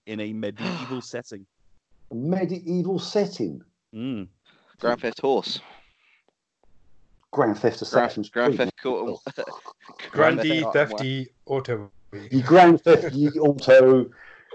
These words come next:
Speaker 3: Ye old wagon purloin.
Speaker 1: Uh, yeah, it's a job description from LinkedIn that's, uh, looking for a rock star artist, environmental design area that is focused on medieval architectural style.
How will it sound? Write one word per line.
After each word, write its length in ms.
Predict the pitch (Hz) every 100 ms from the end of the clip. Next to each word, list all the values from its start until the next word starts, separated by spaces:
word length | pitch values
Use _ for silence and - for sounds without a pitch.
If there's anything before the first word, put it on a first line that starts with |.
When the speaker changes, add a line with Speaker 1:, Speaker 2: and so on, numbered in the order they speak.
| - _ _ _ _ _ -
Speaker 3:
Ye 160 | 135 147
old 240 | 143 139
wagon 420 | 123 131 123 113
purloin. 560 | 104 104 98 92 90 95 _ _ _ _ _ _ _ _ _ _ _ _ _ _ - -
Speaker 1:
Uh, 160 | 123 127
yeah, 140 | 135
it's 300 | 104 113 -
a 120 | 147 127
job 200 | 156 147
description 420 | 131 143 - 127
from 280 | 123 113 113
LinkedIn 460 | 117 - 113 95 95 - -
that's, 600 | 92 - _ - - -
uh, 320 | 95 90 90 - _ _ _
looking 180 | 113 117
for 100 | 117
a 40 |
rock 220 | 107 123 -
star 300 | - 110 87
artist, 760 | 107 107 104 - - _ - _ _ _ _ _ _ _ _
environmental 580 | 110 107 113 110 107 113
design 640 | 101 95 104 107 104 104 104
area 340 | 87 101 101
that 100 | 98
is 100 | 80
focused 320 | - 101 104
on 140 | 107 104
medieval 460 | 104 113 123 127 98
architectural 720 | 107 110 - 113 - 110 95
style. 600 | - - 107 101 90